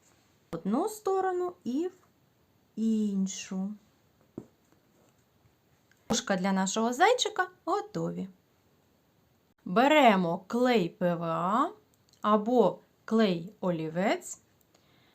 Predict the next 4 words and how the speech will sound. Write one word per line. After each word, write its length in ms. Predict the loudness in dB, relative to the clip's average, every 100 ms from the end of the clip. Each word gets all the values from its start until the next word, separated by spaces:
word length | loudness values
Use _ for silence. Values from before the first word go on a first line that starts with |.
| _ _ _ _ _
і 160 | -2 -2
склеюємо 840 | -4 -4 2 4 4 4 2 0
всі 520 | -4 -8 -6 -4 -4 -6 -8
деталі. 800 | -4 -4 0 0 0 -2 -10